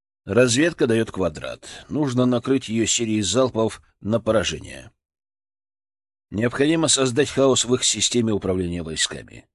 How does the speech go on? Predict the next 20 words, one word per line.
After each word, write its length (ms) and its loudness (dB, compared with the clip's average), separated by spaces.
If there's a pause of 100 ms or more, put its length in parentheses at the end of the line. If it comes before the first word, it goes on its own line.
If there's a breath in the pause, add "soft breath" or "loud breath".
(1300)
Бочаров 460 0
быстро 460 2
делал 340 4
пометки, 500 0
его 360 4
помощники 600 0
тут 220 -2
же 100 2
начинали 440 0
что-то 320 0
рассчитывать 680 0
на 100 0
логарифмических 760 -2
линейках 480 -2
по 100 -10
таблицам. 640 -2 (880)
«Будет 360 0
выполнено, 520 4
товарищ 320 4
Комкор! 640 4